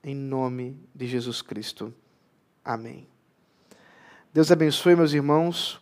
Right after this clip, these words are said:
Uma alegria estar com vocês mais uma vez. Espero que o Senhor tenha falado com vocês e espero também amanhã, ah, poder encontrar com vocês nessa meditação. Lembrando, hoje à noite nós temos cre,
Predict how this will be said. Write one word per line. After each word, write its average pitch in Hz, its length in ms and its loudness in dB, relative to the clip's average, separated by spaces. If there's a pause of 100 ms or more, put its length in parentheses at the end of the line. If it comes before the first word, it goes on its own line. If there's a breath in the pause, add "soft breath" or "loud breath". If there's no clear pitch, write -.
Uma 156 200 6
alegria 156 640 8 (220)
estar 135 220 2
com 135 100 -6
vocês 160 480 4
mais 131 160 2
uma 120 140 -2
vez. 143 480 2 (400 loud breath)
Espero 139 340 4
que 143 80 -6
o 139 40 0
Senhor 131 280 -4
tenha 131 140 0
falado 131 440 6
com 127 120 -8
vocês 147 500 0
e 143 60 0
espero 139 400 4
também 127 400 0 (360 loud breath)
amanhã, 131 560 2 (380 loud breath)
ah, 120 160 2
poder 123 220 0
encontrar 127 400 -2
com 123 120 -10
vocês 120 360 -2
nessa 120 180 -4
meditação. 120 640 -4 (260)
Lembrando, 165 800 8 (380 soft breath)
hoje 165 280 10
à 196 60 12
noite 156 300 8
nós 151 160 0
temos 151 360 0
cre, - 480 4